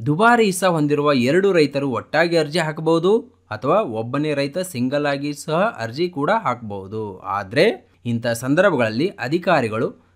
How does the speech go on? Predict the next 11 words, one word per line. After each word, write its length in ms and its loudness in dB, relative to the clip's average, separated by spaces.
ಸಂಬಂಧಪಟ್ಟ 960 0
ಅಕ್ಕಪಕ್ಕದ 840 -2
ಮಾಲೀಕರಿಗೆ 680 -2
ವಿಚಾರಣೆಗೆ 640 -2
ಕರೆಯಬಹುದು 640 -4
ಅಥವಾ 320 0
ದಾಖಲೆಗಳು 680 -6
ಕೂಡ 260 -4
ಕೆಲವೊಮ್ಮೆ 600 -4
ಕೇಳಬಹುದು 640 -4
ಅಥವಾ 240 2